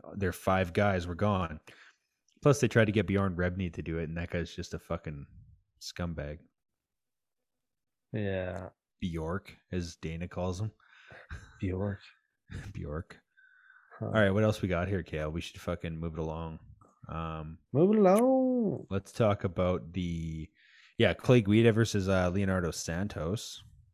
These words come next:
Speaker 2: That dude's
Speaker 1: I don't
Speaker 2: forty-one
Speaker 1: mind
Speaker 2: years
Speaker 1: that fight,
Speaker 2: old.
Speaker 1: actually. Uh, Santos, uh,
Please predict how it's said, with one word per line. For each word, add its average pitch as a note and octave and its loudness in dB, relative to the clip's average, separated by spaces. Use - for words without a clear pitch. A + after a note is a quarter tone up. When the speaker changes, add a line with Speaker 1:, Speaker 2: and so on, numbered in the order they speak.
Speaker 2:
That B2 2
dude's C3 6
Speaker 1:
I - -10
don't - -12
Speaker 2:
forty-one A2+ 8
Speaker 1:
mind G#2 4
Speaker 2:
years G2 0
Speaker 1:
that G#2 2
fight, G#2+ 4
Speaker 2:
old. G2+ 0
Speaker 1:
actually. D#2+ -8
Uh, D#2 -4
Santos, G#2 0
uh, D3 -12